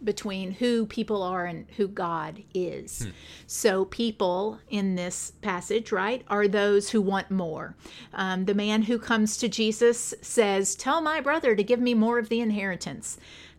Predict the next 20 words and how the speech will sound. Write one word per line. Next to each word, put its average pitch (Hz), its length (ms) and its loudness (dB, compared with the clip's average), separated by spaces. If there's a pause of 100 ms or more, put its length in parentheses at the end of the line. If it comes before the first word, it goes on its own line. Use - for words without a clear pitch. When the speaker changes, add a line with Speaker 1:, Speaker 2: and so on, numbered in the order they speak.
Speaker 1:
Um, 180 560 -2
and 220 240 6
then 214 240 4
in 214 260 4
the 190 120 2
parable, 240 840 0 (440)
the 214 140 4
rich 277 380 -4
man 214 680 -2 (260)
has 247 260 0
so 254 340 2
much 220 380 0
and 208 100 -2
just 208 240 2
wants 214 220 -2
to - 80 -2
hang 185 280 -4
on 170 220 -6
to 170 220 -6
it. - 160 -14